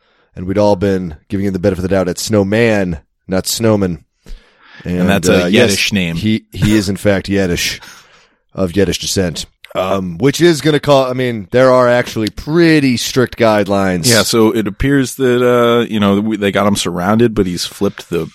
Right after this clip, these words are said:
Speaker 2: bench. And now he's got the Gatorade cooler, uh, not dumping it on himself or a coach,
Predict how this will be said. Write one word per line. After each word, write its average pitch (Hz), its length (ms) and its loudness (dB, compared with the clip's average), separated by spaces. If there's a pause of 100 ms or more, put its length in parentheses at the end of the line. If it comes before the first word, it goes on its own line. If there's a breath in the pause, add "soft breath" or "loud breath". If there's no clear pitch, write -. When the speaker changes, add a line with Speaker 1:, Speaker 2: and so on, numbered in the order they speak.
(140)
Speaker 2:
bench. 104 560 -2 (400)
And 82 480 -10
now 87 180 -4
he's 92 120 -2
got 87 200 -4
the 82 80 -6
Gatorade 104 600 0
cooler, 113 460 2
uh, 85 320 -4
not 131 260 -2
dumping 87 360 0
it 82 180 -6 (100)
on 85 160 -10
himself 82 460 -6
or 80 120 -4
a 90 60 -12
coach, - 480 -6